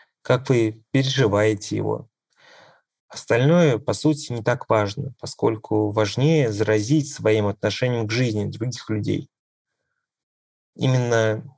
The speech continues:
это может даровать освобождение от страданий. Разве нет? Впрочем, <laughs> это исключительно моё мнение. Можно его не принимать в расчёт.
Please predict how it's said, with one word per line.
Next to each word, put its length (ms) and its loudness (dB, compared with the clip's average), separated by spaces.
это 300 0
может 640 -2
даровать 480 0
освобождение 880 -2
от 300 -2
страданий. 840 -6
Разве 360 -2
нет? 360 -4
Впрочем, 720 -4
<laughs> 240 -20
это 200 -4
исключительно 720 -6
моё 320 -4
мнение. 580 -2
Можно 680 -4
его 880 -12
не 160 -6
принимать 440 -4
в 40 -10
расчёт. 460 -6